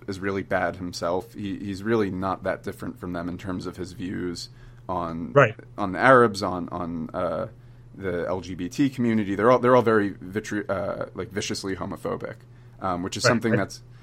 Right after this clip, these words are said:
Speaker 1: um, not that the Israeli right is perfect on that issue, but it's not in the United States. Like, we have the, the, uh, kind of homophobic,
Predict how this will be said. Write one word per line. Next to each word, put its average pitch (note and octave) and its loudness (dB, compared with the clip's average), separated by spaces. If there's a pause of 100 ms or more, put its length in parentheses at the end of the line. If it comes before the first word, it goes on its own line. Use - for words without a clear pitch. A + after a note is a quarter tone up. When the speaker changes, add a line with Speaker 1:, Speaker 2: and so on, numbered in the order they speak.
(440)
Speaker 1:
um, F#2 0
not D3 6
that C3+ 0
the B2 4
Israeli G#2+ 2
right F#2+ 0
is F#2 -8
perfect C#3+ 0
on D#3 4
that D3+ 6
issue, D3+ 2
but A2 4
it's G#2+ -2
not B2+ 2
in A#2+ 4
the A#2 4
United B2 6
States. G#2+ 0
Like, F#2 -6
we G#2 0
have F#2+ -2
the, F2+ -2
the, F2+ -4
uh, - -6
kind G2 -4
of F2 -10
homophobic, G2 0